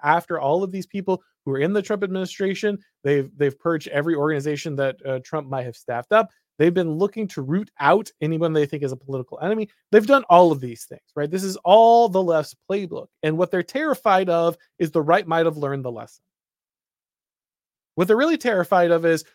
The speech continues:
we went too far. See, this whole article is about Trump passing the Rubicon.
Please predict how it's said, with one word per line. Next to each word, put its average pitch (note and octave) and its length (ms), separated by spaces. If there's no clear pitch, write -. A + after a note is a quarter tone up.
we B3+ 340
went C4+ 380
too B3 180
far. - 400
See, A#3 160
this A3 220
whole D#4+ 180
article B3+ 400
is F3+ 60
about F3+ 240
Trump F3 340
passing D3 480
the C3 80
Rubicon. C3 500